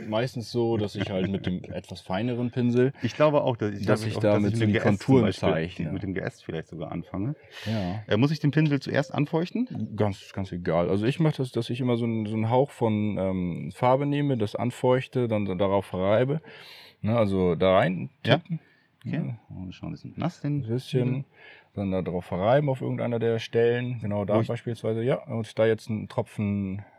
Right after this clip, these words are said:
Speaker 1: ähm, Braun beispielsweise zu. Gar nicht, gar nicht zu viel, das ist schon, das reicht schon auf jeden
Speaker 2: Okay,
Speaker 1: Fall.
Speaker 2: und jetzt nochmal verreiben?
Speaker 1: Jetzt genau verreiben.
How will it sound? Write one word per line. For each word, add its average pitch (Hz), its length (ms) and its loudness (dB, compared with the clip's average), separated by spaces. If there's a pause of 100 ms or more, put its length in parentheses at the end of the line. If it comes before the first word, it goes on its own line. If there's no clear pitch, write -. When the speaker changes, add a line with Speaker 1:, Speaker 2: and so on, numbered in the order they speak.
Speaker 1:
ähm, 87 300 -6
Braun 98 260 0
beispielsweise 104 600 -4
zu. 101 340 -6 (140)
Gar 95 100 -8
nicht, 92 140 -10
gar - 340 -8
nicht 95 140 -8
zu - 80 -12
viel, 131 260 0
das 107 180 -2
ist 90 100 -12
schon, 90 200 -6
das 87 180 -12
reicht 107 160 -4
schon 127 140 -12
auf 120 140 -10
jeden 123 120 -8
Speaker 2:
Okay, 131 120 2
Speaker 1:
Fall. 135 80 2
Speaker 2:
und 110 80 0
jetzt 113 140 0
nochmal 120 160 0
verreiben? 120 280 4
Speaker 1:
Jetzt 220 100 2
genau 98 200 -2
verreiben. 131 500 2